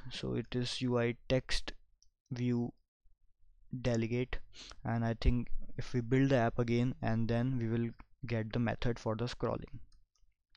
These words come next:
So you can see that we have called, we have now getting the method called scroll view did scroll.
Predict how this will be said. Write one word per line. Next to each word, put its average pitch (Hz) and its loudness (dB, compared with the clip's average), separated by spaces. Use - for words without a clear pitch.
So - -4
you - 0
can 127 4
see 135 2
that 135 4
we 123 4
have 120 2
called, 123 4
we 120 0
have 120 4
now 117 2
getting 123 2
the 135 4
method 127 4
called 117 2
scroll 123 4
view 127 4
did 120 0
scroll. - -2